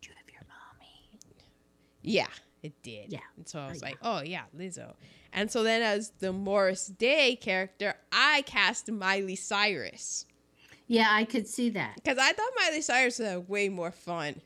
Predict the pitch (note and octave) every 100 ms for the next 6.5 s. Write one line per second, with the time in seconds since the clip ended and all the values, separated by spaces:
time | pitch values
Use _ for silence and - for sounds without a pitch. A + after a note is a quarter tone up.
0 | _ - E3+ E3 E3+ E3+ C#3 F#2 - -
1 | F2+ - - _ _ _ - D4+ C4+ F#4+
2 | G4 G#4 E4 - - D4 D4+ D#4 - A3+
3 | B3 A#3+ A3+ - G#3+ G#3+ G#3 F#3+ F#3 F#3+
4 | D#3+ C3 D#2+ - _ _ _ _ _ _
5 | _ _ _ _ _ - A3+ A3 A3 A3
6 | A#3 A3 C#4+ C4+ B3+